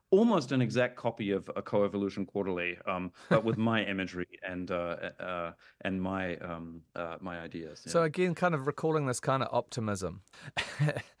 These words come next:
Speaker 2: Uh, but in-, interestingly, I mean, I was thinking around your work and, uh, obviously that this, this, this, this kind of sense of new territories of what is the next thing the next property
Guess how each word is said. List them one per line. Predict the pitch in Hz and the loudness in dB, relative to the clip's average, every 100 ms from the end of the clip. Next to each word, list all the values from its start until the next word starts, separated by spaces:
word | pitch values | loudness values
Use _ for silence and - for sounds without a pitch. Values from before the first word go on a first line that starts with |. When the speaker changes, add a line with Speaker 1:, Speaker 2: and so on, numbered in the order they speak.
| - - - - | -18 -18 -18 0
Speaker 2:
Uh, | - 170 | 2 4
but | 175 | 4
in-, | 175 165 | 4 4
interestingly, | 160 185 - 165 - 160 151 | 2 2 4 2 4 4 6
I | 147 | 6
mean, | 147 147 | 4 4
I | 147 147 | 4 4
was | 151 - | 4 2
thinking | - 156 151 135 | 2 2 2 4
around | 127 123 123 123 | 4 6 4 4
your | 120 | 0
work | 113 120 117 | 2 2 2
and, | 120 117 120 | 0 -2 -6
uh, | 67 - 151 185 175 - - - 269 151 | -10 -16 -16 -14 -16 -18 -20 -16 -10 -2
obviously | 143 135 - 139 | -2 0 0 2
that | 135 131 - - | 4 0 -4 -6
this, | 139 135 - | -2 -2 0
this, | 151 - | -2 0
this, | 156 | -2
this | 170 156 | -2 -2
kind | - 165 160 | 2 2 4
of | |
sense | - 147 | 2 0
of | 139 | 0
new | 131 143 147 | 0 2 2
territories | - 139 135 - - 107 110 - | 2 4 4 2 0 0 0 -2
of | 123 117 127 | 0 0 -4
what | 143 135 143 151 | -8 2 4 4
is | 135 | 2
the | 139 | 0
next | 131 131 - - | 0 -2 -4 -2
thing | 127 120 110 _ _ - - - _ 139 | 0 0 -2 _ _ -20 -20 -20 _ 0
the | |
next | 135 156 - | 4 4 2
property | - 151 143 135 | 4 4 6 2